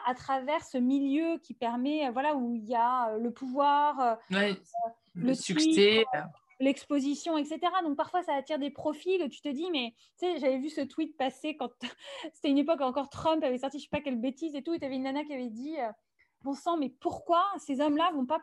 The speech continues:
Speaker 1: plutôt faire une bonne thérapie de deux ans plutôt que se présenter à une élection, quoi ? »
Speaker 2: <laughs>
Speaker 1: Il y a vraiment, il y a vraiment ce côté-là où tu te dis, il faut toujours faire très attention à ses moteurs, moi, je trouve, dans l'engagement.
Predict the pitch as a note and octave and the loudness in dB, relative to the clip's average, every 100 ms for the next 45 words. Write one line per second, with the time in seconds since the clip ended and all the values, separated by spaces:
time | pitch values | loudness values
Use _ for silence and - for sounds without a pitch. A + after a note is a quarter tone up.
0 | - D4 E4 F4 C4+ A#3 G#3+ E4+ E4+ D#4+ | -6 -6 -6 -4 -4 -2 0 0 2 0
1 | D4+ D4+ A#3+ D4 D4 F4 - C#4+ C4 D4 | 0 -2 -2 0 0 0 -4 -8 -6 -2
2 | D4+ D#4 D4+ D#4 E4+ - F#4 C#4+ A3 G3+ | 0 0 0 0 -2 -4 -2 0 2 6
3 | D4 D4 - G4+ A4+ E4+ E4+ E4 E4+ E4 | 8 6 6 4 6 6 4 4 2 2
4 | D#4+ E4+ F4 F4+ F4 F#4+ B4 - _ _ | 2 4 6 6 4 0 0 -8 _ _
5 | D4+ D#4 F#4+ A4 F#4 C4 E4+ F#4 G#4 F#4 | 0 2 2 2 0 -4 -2 2 2 2
6 | - D4 C4 G4+ A4+ _ _ - B3+ D4 | -8 -8 -2 -2 -2 _ _ -20 -10 -4
7 | F4+ G4 G4 - F4 E4 E4 D#4+ F4 D#4+ | 0 0 0 -4 -4 -4 -4 -4 -4 -4
8 | D#4+ D4 D#4 F4 D#4+ B3 A#3 A3+ A#3 A#3 | -2 -2 0 0 2 0 -2 -6 -6 -6
9 | A#3+ A#3 A#3 A#3 A3+ A#3 G#3 | -6 -4 -4 -4 -4 -6 -10